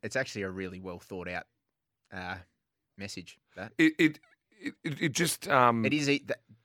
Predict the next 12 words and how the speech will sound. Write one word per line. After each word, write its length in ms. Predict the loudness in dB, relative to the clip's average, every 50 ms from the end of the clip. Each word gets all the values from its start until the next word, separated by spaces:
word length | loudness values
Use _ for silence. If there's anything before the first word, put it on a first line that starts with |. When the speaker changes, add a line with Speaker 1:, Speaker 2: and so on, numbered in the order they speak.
| _ _ _ _ _ _
Speaker 1:
favourites 460 | 0 2 2 2 2 0 -4 -6 -6 -8
can 380 | -6 -2 -2 -2 -2 -2 -2
gain 280 | 0 0 0 0 -2 -2
momentum, 600 | -4 -4 -4 -4 -4 -6 -6 -6 -8 -8 -8 -8
and 100 | -8 -8
you 80 | -8
can 300 | -8 -6 -6 -6 -4 -4
see 220 | -6 -4 -4 -4 -4
a 60 | -4
constant 500 | -6 -6 -8 -8 -8 -8 -10 -12 -12 -12
pile 360 | -6 -4 -2 -2 -2 -2 -4
in 240 | -6 -8 -10 -12 -14